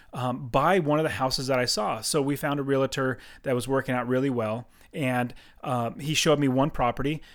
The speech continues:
went through the property, and out of all the dozens of properties that we looked at, I actually bought one. And they were asking, like, twenty-five thousand dollars, and I think at the time it was two thousand seven, two thousand six, two thousand seven, but they were asking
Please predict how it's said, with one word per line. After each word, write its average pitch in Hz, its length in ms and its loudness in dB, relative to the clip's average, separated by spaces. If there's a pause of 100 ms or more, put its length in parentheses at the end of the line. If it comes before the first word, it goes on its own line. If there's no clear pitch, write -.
(180)
went 156 160 2
through 160 120 0
the 156 60 2
property, 147 420 0
and 147 100 -4
out 151 200 4
of 131 140 0
all 151 280 4
the 143 200 2
dozens 139 560 -2
of 123 80 -6
properties 143 400 -2
that 131 120 -2
we 123 60 -4
looked 156 260 -2
at, 139 180 0
I 139 80 -4
actually 160 300 0
bought 143 320 0
one. 104 240 -4 (340)
And 127 420 2 (240)
they 139 100 4
were 156 100 6
asking, 143 340 2
like, 127 140 -2
twenty-five 151 460 0
thousand 135 300 2
dollars, 117 380 0 (160)
and 127 180 -4
I 117 60 -4
think 160 160 -2
at 127 100 0
the 123 60 -8
time 135 220 -2
it 120 40 0
was 113 100 -4
two - 160 -4
thousand 117 280 -2
seven, 110 360 -4 (360)
two 151 100 0
thousand 139 220 4
six, 131 200 -4
two 139 120 -4
thousand 117 220 -2
seven, 117 320 0
but 135 200 -4 (380)
they 143 140 2
were 147 100 4
asking 131 500 0